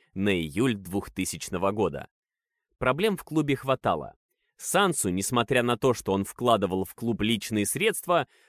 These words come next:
предъявляли много претензий.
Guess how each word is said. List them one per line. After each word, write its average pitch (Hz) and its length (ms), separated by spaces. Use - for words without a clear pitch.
предъявляли 160 760
много 101 640
претензий. 95 760